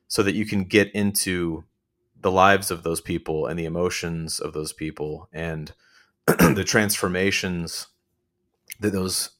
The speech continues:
people are going through. And, you know, even, even when dealing with the, the small, the relatively small number of characters in the sequels, like,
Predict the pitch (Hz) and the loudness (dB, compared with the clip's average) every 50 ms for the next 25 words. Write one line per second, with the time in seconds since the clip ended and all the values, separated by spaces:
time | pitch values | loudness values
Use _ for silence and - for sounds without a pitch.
0 | _ _ _ _ _ - 107 98 - 76 82 85 87 92 90 92 98 95 95 - | _ _ _ _ _ -4 -4 -2 -2 -4 -6 -6 -4 -2 0 0 0 0 -2 -4
1 | - 87 85 80 80 78 - _ - - - - - - - - _ _ - 101 | -4 -6 -6 -4 -6 -8 -10 _ -20 -20 -20 -20 -20 -20 -20 -20 _ _ 0 2
2 | 101 101 98 95 98 95 95 92 92 87 - _ _ _ _ _ _ _ _ _ | 4 4 4 2 2 0 0 -2 -4 -6 -8 _ _ _ _ _ _ _ _ _
3 | _ _ _ _ _ _ _ _ _ _ _ _ _ _ _ _ _ - 110 107 | _ _ _ _ _ _ _ _ _ _ _ _ _ _ _ _ _ -4 0 2
4 | 101 95 90 90 - - _ _ _ _ _ _ - 131 139 143 143 151 143 135 | 4 4 2 2 -2 -6 _ _ _ _ _ _ 2 6 8 8 8 8 6 4
5 | 131 127 123 113 101 104 - _ _ _ _ _ _ _ _ _ _ _ _ _ | 4 4 2 2 0 -4 -8 _ _ _ _ _ _ _ _ _ _ _ _ _
6 | _ _ _ - 131 127 139 143 131 127 120 113 101 107 113 113 110 110 107 104 | _ _ _ 0 2 4 4 4 4 4 4 4 4 4 4 6 6 4 2 2
7 | 101 98 95 95 - 98 92 95 92 92 90 90 - - 92 92 - - - - | 2 2 0 0 -2 -6 -4 -2 -2 -2 -2 -4 -6 -6 -4 -2 0 0 0 0
8 | - 104 98 95 95 98 98 95 95 92 92 92 - - _ _ _ _ _ _ | 0 2 4 4 6 4 4 4 2 2 0 -2 -4 -6 _ _ _ _ _ _
9 | _ _ _ - 101 104 95 101 98 98 101 95 - 98 90 95 87 - - - | _ _ _ -6 -2 2 4 4 6 4 4 2 0 -2 -2 -2 -2 -2 -2 -2
10 | 98 90 92 92 92 92 90 92 90 90 87 82 - - 95 90 87 87 - - | 0 0 0 0 0 -2 -2 -2 0 -2 -2 -2 -2 -2 0 0 0 0 -2 -4
11 | 92 87 87 87 85 82 - - - 123 120 - - 101 92 92 90 - - - | -4 -2 -2 -2 -2 -2 -2 -2 -2 -4 -4 -2 0 0 0 0 0 -2 0 2
12 | 95 90 90 - - | 2 0 0 -2 -8